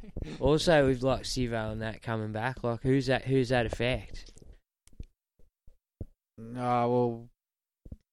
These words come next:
Speaker 1: I'd probably say Opacek.
Speaker 2: Yeah, well,
Speaker 1: Opacek
Speaker 2: push
Speaker 1: probably drops out, Blake pushes him one, Sivo comes back on the wing.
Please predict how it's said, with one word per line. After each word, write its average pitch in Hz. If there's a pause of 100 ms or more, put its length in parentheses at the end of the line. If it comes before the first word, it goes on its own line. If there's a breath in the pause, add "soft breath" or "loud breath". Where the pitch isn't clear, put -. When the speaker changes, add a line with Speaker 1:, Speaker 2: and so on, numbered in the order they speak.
(520)
Speaker 1:
I'd 131
probably 127
say 117
Opacek. 165 (1200)
Speaker 2:
Yeah, 113
well, 120
Speaker 1:
Opacek -
Speaker 2:
push 123
Speaker 1:
probably 127
drops 120
out, 123
Blake 120
pushes 120
him 120
one, 117
Sivo 117
comes 117
back 113
on 120
the 120
wing. 160